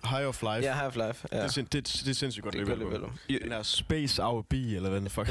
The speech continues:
Speaker 2: <laughs> Han har mange gode feature, men jeg synes stadig sådan, han er ikke sådan... Han er måske den føn mest repræsentant på min løbeplayliste. Men jeg ved bare, altså, han er vigtig for min løbeplayliste.
Speaker 1: Ja.
Speaker 2: Nå, øh, nummer tre for mig,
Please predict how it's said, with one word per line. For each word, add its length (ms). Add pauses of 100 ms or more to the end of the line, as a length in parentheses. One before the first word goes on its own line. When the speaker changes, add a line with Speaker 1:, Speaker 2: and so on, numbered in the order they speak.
(400)
Speaker 2:
<laughs> 400
Han 100
har 40
mange 300
gode 220
feature, 360
men 100
jeg 80
synes 140
stadig 380
sådan, 120
han 160
er 40
ikke 120
sådan... 200 (480)
Han 120
er 40
måske 200
den 120
føn 320
mest 460
repræsentant 460
på 100
min 100
løbeplayliste. 640 (180)
Men 100
jeg 80
ved 80
bare, 380
altså, 200 (300)
han 140
er 40
vigtig 340
for 100
min 160
løbeplayliste. 540 (1120)
Speaker 1:
Ja. 200
Speaker 2:
Nå, 180 (300)
øh, 240
nummer 280
tre 540
for 240
mig, 260